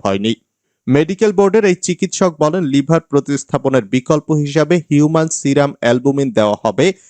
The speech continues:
এটি মানুষের রক্তের প্লাজমাতে সর্বাধিক প্রচুর প্রোটিন, একটি, এটি সিরাম প্রোটিনের প্রায় অর্ধেক গঠন করে। এটি লিভারে উৎপাদিত হয়। এটি দেওয়ার পর লিভারের ওপর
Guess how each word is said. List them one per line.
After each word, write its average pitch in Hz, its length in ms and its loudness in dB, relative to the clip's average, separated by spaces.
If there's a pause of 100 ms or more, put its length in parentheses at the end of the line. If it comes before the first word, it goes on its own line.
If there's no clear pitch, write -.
(140)
এটি 135 180 0
মানুষের 139 500 -2
রক্তের 139 480 2 (400)
প্লাজমাতে 175 580 0
সর্বাধিক 151 680 -2 (100)
প্রচুর 156 360 0 (100)
প্রোটিন, 185 560 0
একটি, 151 340 0 (480)
এটি 156 240 0
সিরাম 202 420 0
প্রোটিনের 180 460 0
প্রায় 170 320 2
অর্ধেক 135 440 0
গঠন 123 360 -2
করে। 160 260 0
এটি 143 160 -2
লিভারে 123 460 0
উৎপাদিত 135 500 -2
হয়। 147 280 0 (300)
এটি 139 220 0
দেওয়ার 135 360 0
পর 180 180 0
লিভারের 143 520 0
ওপর 135 220 0